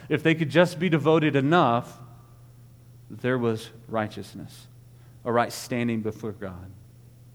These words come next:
But then notice that last part of verse nine where it says, "And they treated others with contempt," because both of those always happen.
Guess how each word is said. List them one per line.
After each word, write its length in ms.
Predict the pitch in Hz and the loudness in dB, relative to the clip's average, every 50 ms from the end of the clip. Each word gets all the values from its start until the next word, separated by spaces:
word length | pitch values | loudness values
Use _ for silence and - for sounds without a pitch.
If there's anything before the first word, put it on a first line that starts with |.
| - - - - - - - - - - - - | -20 -20 -20 -20 -20 -20 -20 -20 -20 -20 -12 -6
But 160 | 123 123 110 | -6 -4 -2
then 280 | 123 135 127 123 113 123 - - - - | 0 0 0 0 -2 -4 -8 -16 -12 -6
notice 340 | 113 117 120 120 117 113 - | -4 -2 -2 -2 -2 -6 -6
that 180 | - 101 85 | -6 -6 -4
last 320 | 107 110 107 104 - - - | -2 -4 -4 -4 -8 -10 -12
part 140 | 107 104 | -10 -8
of 60 | 101 95 | -8 -8
verse 260 | 98 98 - - - | -10 -12 -12 -12 -12
nine 260 | 117 131 123 104 98 | -12 -10 -10 -8 -8
where 100 | 98 98 | -8 -8
it 20 | 101 | -8
says, 240 | - - 104 98 107 | -8 -10 -10 -8 -8
"And 100 | 101 95 | -6 -6
they 60 | 95 | -8
treated 380 | 95 - - 131 117 110 101 | -8 -10 -10 -8 -8 -6 -4
others 240 | 104 98 101 95 98 | -4 -6 -6 -8 -10
with 160 | 101 101 - | -12 -14 -12
contempt," 440 | - 101 92 - - 101 92 - - | -12 -14 -12 -12 -12 -14 -14 -14 -16
because 280 | 107 101 - 113 101 104 | -18 -14 -12 -12 -12 -6
both 240 | 101 123 139 135 - | -4 -4 -4 -4 -6
of 80 | 135 | -6
those 160 | 127 117 107 | -6 -6 -6
always 260 | 107 - 104 107 98 - | -6 -8 -8 -8 -8 -10
happen. 400 | - 95 95 - - - - | -12 -14 -14 -14 -16 -20 -20